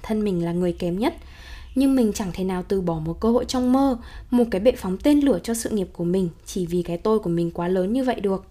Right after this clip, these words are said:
Đây chẳng phải là lần đầu tiên mình trầm cảm khi nhận ra mình là kẻ kém nhất trong những người được cho rằng là giỏi nhất. Đây cũng chẳng phải lần đầu tiên mình nghĩ bản thân mình không xứng đáng với những vị trí mà mình đang có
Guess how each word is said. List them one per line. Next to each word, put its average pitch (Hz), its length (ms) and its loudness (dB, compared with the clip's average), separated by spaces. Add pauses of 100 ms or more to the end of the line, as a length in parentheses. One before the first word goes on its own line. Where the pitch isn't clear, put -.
(500)
Đây 277 260 2
chẳng 247 180 -4
phải 180 160 -6
là 175 80 -2
lần 180 280 0
đầu 185 140 -2
tiên 240 340 0
mình 190 160 -2
trầm 175 200 -4
cảm 175 360 -6
khi - 160 -4
nhận 233 200 -2
ra 220 140 -4
mình 202 260 -2
là 170 160 -4
kẻ 170 120 -8 (100)
kém 170 180 -6
nhất 233 200 0
trong 233 180 -4
những 226 180 -2
người 220 160 0
được 170 140 -4
cho 214 180 -4
rằng 185 220 -6
là 165 120 -4
giỏi 170 200 -6
nhất. 220 220 -4 (480)
Đây 311 160 2
cũng 349 160 0
chẳng 330 160 -2
phải 185 140 -6
lần 180 240 0
đầu 180 140 0
tiên 254 400 0
mình 175 120 0
nghĩ 196 140 -2
bản 196 180 -4
thân 220 200 -2
mình 180 120 0
không 285 220 0
xứng 185 240 -4
đáng 175 220 -4
với 175 80 -2
những 226 140 -2
vị 302 160 -2
trí 180 200 -2
mà 233 120 0
mình 175 180 0
đang 208 200 -2
có 185 280 -2